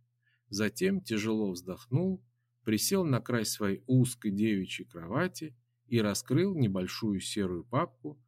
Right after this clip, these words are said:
с той самой копией. Закрыл он ее только через два часа, когда за окошком уже сгустились ранние сумерки. Вышел на кухню,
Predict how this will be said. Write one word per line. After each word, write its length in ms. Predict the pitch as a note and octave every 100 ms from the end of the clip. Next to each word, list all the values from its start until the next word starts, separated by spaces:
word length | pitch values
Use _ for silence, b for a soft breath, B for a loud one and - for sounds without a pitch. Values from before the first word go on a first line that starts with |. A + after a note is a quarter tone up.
| _
с 120 | - -
той 220 | A#2+ D3
самой 420 | - G2+ G#2+ F#2+
копией. 580 | - F2 D#2+ D#2+ D2 _ _ _ _ _ b b b
Закрыл 520 | G2+ G#2 - D#3 G3+
он 140 | F#3+ F3+
ее 440 | F3+ F3 F3 E3+ - -
только 360 | A#2+ C#3+ D3
через 300 | B2+ B2 F#2+
два 220 | F2+ F#2+
часа, 500 | G2+ - - F2 D#2+ _ _ _ _ _ -
когда 340 | G#2+ G2 G2
за 160 | F2+ F2
окошком 640 | - F#3+ F#3 - D#3 -
уже 220 | G#2 G2 G#2
сгустились 760 | G2 F#2+ - E3 E3+ D#3 -
ранние 460 | F#2+ A2 A2+ A2 G#2
сумерки. 640 | - F#2+ F2 - - - _ _ _ _ _
Вышел 420 | A2+ D3 - G#2
на 160 | F#2 F2
кухню, 520 | - F#3 F#3 E3+ D#3+